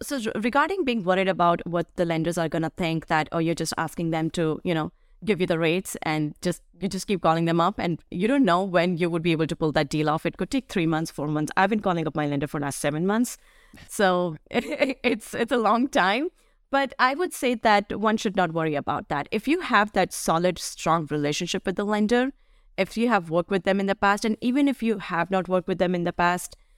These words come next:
just keep on going. Don't worry about what they're gonna think about it. And, and if they, if they worry too much about it and they are not answering your phone call, guess,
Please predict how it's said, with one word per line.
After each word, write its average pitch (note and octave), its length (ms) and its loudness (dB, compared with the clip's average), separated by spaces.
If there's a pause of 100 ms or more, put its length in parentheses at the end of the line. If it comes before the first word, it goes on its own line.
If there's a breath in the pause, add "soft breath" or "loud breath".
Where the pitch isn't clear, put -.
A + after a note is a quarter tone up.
(160)
just - 180 -4
keep B3 160 0
on F#3+ 140 0
going. E3 300 2
Don't F#3+ 180 0
worry F3+ 160 4
about E3+ 300 2
what E3 160 0
they're E3 80 0
gonna D#3+ 180 2
think D#3+ 220 -2
about C#3 320 -2
it. C#3 160 -2
And, G#3 200 2 (360)
and A#3 200 2 (120)
if B3 180 0
they, D4+ 380 2
if A3 160 -2
they C4+ 80 2
worry A#3+ 200 2
too B3 120 -2
much B3 180 2
about A#3 320 2
it C4 80 2
and G3 160 2
they F#3 80 2
are F3+ 60 2
not F3+ 240 0
answering F#3 340 0
your G3 80 2
phone F#3+ 240 -2
call, G3 140 0
guess, E3+ 280 0